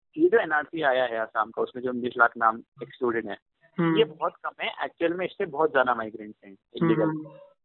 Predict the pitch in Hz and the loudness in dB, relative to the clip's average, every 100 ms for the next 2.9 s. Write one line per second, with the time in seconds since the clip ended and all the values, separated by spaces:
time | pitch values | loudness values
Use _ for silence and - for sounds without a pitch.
0 | _ _ _ 320 392 185 185 233 233 220 | _ _ _ 2 2 2 -6 -8 -8 -10
1 | 220 233 - 151 156 180 175 196 233 - | -4 -6 -6 -8 -2 0 0 2 2 4
2 | 170 170 139 117 110 110 _ 104 | 2 4 0 -2 -6 -16 _ -20